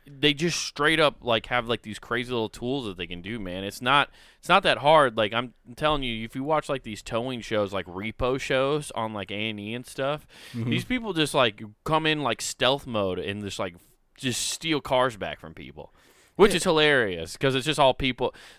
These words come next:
Speaker 1: Those shows are funny 'cause they're all people who have defaulted on their, like, their fucking loans and shit for their cars, and they just get their shit taken.
Speaker 2: Yeah.
Speaker 1: And it's funny to watch them come out and, like, "I've made the payments," and it's like, "You clearly haven't. We have all the documentation saying you didn't."
Speaker 2: Yeah.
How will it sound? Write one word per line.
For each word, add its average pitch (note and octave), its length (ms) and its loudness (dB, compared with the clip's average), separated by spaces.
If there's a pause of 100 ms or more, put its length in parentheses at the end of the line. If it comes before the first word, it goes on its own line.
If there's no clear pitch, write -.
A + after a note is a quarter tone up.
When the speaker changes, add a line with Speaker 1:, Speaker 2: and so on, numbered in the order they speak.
Speaker 1:
Those B3 220 8
shows E3+ 240 -2
are B2+ 40 -4
funny C3 280 -2
'cause A#2 120 -4
they're A2 140 2
all A2 60 4
people A2 260 -4
who G2+ 80 -2
have F2 80 -14
defaulted A2 640 -4
on F#2+ 120 -4
their, F#2 120 -8
like, F#2 140 -8
their F#2 100 -8
fucking F#2+ 360 -6
loans G2 320 -8
and G#2 140 -16
shit A#2 320 -2
for - 80 -16
their F#2+ 140 -6
cars, G#2 420 -2
and G2 100 -10
they F#2 60 -8
just F2+ 140 -10
get G2+ 100 -8
their F2+ 140 -10
shit - 240 -8
taken. A#2 420 -6
Speaker 2:
Yeah. A2 340 6
Speaker 1:
And G#2+ 160 -4
it's G2 140 -10
funny A2 300 0
to G#2 100 -4
watch G2 280 0
them G2+ 120 -10
come G2 240 -10
out G2 240 -6
and, G2+ 140 -14
like, F2+ 240 -6
"I've A#3+ 240 4
made G3 240 -2
the C#3+ 80 -16
payments," F#3+ 500 -4
and D#3+ 100 -8
it's C#3 120 -10
like, A#2+ 180 0
"You C3+ 140 -4
clearly D3+ 420 2
haven't. G2+ 400 4
We A#2 120 4
have A2+ 100 4
all A2+ 160 8
the G#2 80 -4
documentation F#2+ 800 -2
saying F2 280 -8
you E2+ 60 -18
didn't." E2 420 -16
Speaker 2:
Yeah. C3+ 340 8